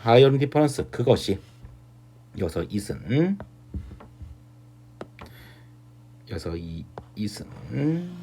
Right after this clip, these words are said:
이거죠. 이 회사의 환경상의 평판을 말하는 거죠. 음. 이 회사의 환경상의 평판이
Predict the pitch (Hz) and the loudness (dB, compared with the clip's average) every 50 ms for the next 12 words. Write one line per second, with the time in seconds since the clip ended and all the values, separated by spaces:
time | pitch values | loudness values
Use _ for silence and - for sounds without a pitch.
0 | 175 170 165 160 - - 147 143 139 131 - - - - - - - - - - | -16 -16 -16 -18 -18 -18 -18 -18 -18 -18 -20 -20 -20 -20 -20 -20 -20 -20 -16 -16
1 | - - - - - - - - 69 - 80 82 - - - - - - - - | -16 -16 -16 -18 -18 -16 -14 -14 -12 -12 -12 -14 -14 -16 -20 -20 -20 -16 -14 -10
2 | - 95 90 87 90 90 85 - 110 110 - - 85 80 95 131 165 196 - - | -8 -8 -8 -6 -8 -8 -4 -2 -2 0 0 -2 -4 -2 0 0 0 -2 -4 -10
3 | - - - - - - - - 143 139 139 135 135 131 - - 82 92 113 131 | -20 -20 -20 -20 -20 -20 -10 -4 -2 0 2 2 2 0 -2 -2 -2 -2 -2 -2
4 | 139 - - - - 143 131 - - 135 123 113 98 87 78 76 76 76 73 76 | -4 -6 -8 -6 -6 -6 -4 -2 0 0 0 0 0 -2 -4 -6 -8 -10 -12 -12
5 | - - - - - - - 165 196 - - - - 82 76 - - - - - | -14 -16 -18 -14 -4 0 0 0 0 -2 -8 -12 -10 -10 -10 -10 -12 -18 -20 -20
6 | - - - - - - - - - - - - - - - - - - - - | -20 -20 -20 -20 -20 -20 -20 -20 -20 -20 -20 -20 -20 -20 -20 -20 -20 -20 -20 -20
7 | - - - - - - - - 151 156 160 160 156 185 214 214 220 220 220 214 | -20 -20 -20 -20 -18 -6 -2 2 4 4 6 6 8 8 10 10 12 12 12 12
8 | 214 - 214 196 196 208 202 202 190 175 165 160 - 180 175 - - 92 85 87 | 10 8 6 8 8 8 8 8 8 6 6 4 2 -2 0 0 0 0 0 -2
9 | - | -4